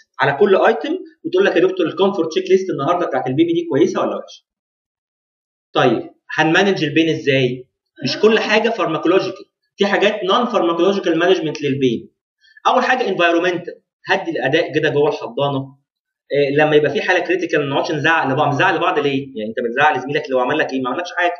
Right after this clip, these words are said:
خلاص؟ تقلل الإضاءة، تقلل ال-، الستريس اللي ما، أنت أصلًا لما بتبقى عندك ستريس البيبي بيحس، يعني هو بيحس. ليه؟ لأن أنت بتتعامل معاه بعنف.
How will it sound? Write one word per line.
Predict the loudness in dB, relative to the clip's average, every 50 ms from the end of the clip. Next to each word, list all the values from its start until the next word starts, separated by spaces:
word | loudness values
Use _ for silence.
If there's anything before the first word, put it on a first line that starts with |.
| -12 _ _ _ _ _ _ -4
خلاص؟ | 0 2 2 2 0 -2 -8 -16 _ _ _ _ _
تقلل | 0 0 2 2 2 2 2
الإضاءة، | 0 -2 0 2 2 4 4 4 2 2 0 0 -2 -6 -10 _ -4
تقلل | -2 0 0 0 0 0 0
ال-، | 0 -2 -2 -4 -4 -4 -2 -2 0 -2 -2 -2 -2 0 0
الستريس | -2 -2 0 2 2 2 2 0 -2
اللي | -2 0 0
ما، | 0 0 2
أنت | 0 0 2
أصلًا | 0 0 0 0 0 0 0
لما | 0 0
بتبقى | 0 2 2 2
عندك | 2 2 0 -4
ستريس | -6 -4 0 0 0 0 -2 -6 -2
البيبي | 0 2 2 2
بيحس، | 2 0 0 0 -2 -4 -6 -8 -16 _ -10
يعني | -8 -6 -4
هو | -4 -4
بيحس. | -4 -4 -6 -8 -12 -12 -16 _ _ 0
ليه؟ | 4 4 4 4 0 -6 _ _ _ _ _ -4
لأن | -2 -2
أنت | 0 0
بتتعامل | -2 -2 0 0 0 0 0 0
معاه | 0 0 0
بعنف. | 2 0 0 0 -2